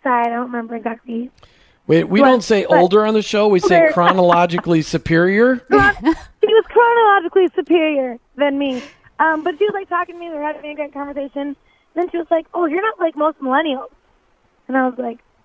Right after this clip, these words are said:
Speaker 1: "Well, what does that mean?" She's like, "Well, most millennials are whatever." She had, like, the stereotypes. And to me, if you're a normal, one of my friends who grew up the way they did,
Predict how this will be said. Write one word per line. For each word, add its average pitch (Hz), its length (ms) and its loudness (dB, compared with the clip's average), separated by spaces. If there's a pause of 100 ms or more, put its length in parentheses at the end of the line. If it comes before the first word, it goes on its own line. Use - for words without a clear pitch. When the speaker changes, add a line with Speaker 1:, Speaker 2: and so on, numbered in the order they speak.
(120)
Speaker 1:
"Well, 269 100 -4
what 320 120 6
does 311 120 -2
that 359 180 2
mean?" 320 100 -12
She's 302 80 -12
like, 269 100 -10
"Well, 262 100 -6
most 311 240 -2
millennials 262 400 -4
are 240 260 -4 (380)
whatever." 262 400 2
She - 80 -14
had, 269 120 -10
like, 269 120 -8
the 269 80 -10
stereotypes. 247 600 -4 (520)
And 285 180 4
to 277 80 -2
me, 330 440 -2 (340)
if 277 220 -2
you're 330 340 0 (160)
a 262 100 -4
normal, 262 540 -2
one 269 140 -4
of 254 40 -2
my 240 140 -4
friends 285 440 -4
who 254 80 -8
grew 262 100 -2
up 247 80 -10
the 262 80 -4
way 254 60 -4
they 240 120 -10
did, 262 340 -6